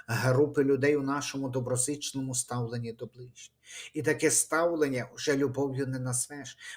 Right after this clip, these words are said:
бо справжня любов — це Божий дар, якому не може бути ж-,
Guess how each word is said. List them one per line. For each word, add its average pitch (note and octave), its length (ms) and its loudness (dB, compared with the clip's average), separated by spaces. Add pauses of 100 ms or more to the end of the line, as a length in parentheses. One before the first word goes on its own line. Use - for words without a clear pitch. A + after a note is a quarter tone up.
бо C#3 140 4
справжня D3+ 800 0
любов — A#2 520 0
це B2+ 300 0
Божий D3 300 -8
дар, C3+ 300 -18 (440)
якому E3 320 0
не E3 120 4
може F3 360 2
бути E3 380 2
ж-, - 380 -4